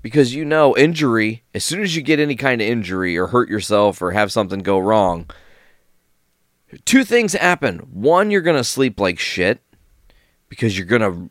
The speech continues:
lay on it funny, you're gonna hit it when you're asleep and, and wake yourself up or whatever. But two, you're gonna hit it on every fucking thing. It's like, "Here, target, you want something to go wrong? Right fucking here, man." Like, you nail your shin,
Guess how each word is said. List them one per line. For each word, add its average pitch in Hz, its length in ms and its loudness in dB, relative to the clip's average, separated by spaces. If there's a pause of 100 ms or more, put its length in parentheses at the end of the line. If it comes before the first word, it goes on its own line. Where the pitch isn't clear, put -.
(120)
lay 107 640 0
on 127 180 4
it - 100 -6
funny, 123 460 0
you're 110 160 0
gonna 95 240 -2
hit 113 220 0
it 120 140 -2
when 110 180 0
you're 95 80 -2
asleep 117 540 -2
and, 90 280 -6
and 90 200 -10
wake 110 240 -2
yourself 107 420 -2
up 113 180 2
or 117 80 0
whatever. 110 400 0 (520)
But 113 160 2
two, 165 480 2 (420)
you're 117 160 -2
gonna 156 260 2
hit 156 200 4
it 170 100 0
on 143 160 6 (140)
every 151 340 4
fucking 107 440 0
thing. 95 260 -4
It's 107 160 -4
like, 113 180 2
"Here, 208 340 4 (160)
target, 202 540 4 (240)
you 151 140 0
want 220 180 4
something 214 300 2
to 208 60 -6
go 214 160 4
wrong? 220 420 8 (200)
Right 165 400 6
fucking 180 380 4
here, 170 260 2
man." 123 320 2
Like, 113 220 -2
you 123 160 0
nail 135 260 6
your 120 140 4
shin, 139 480 2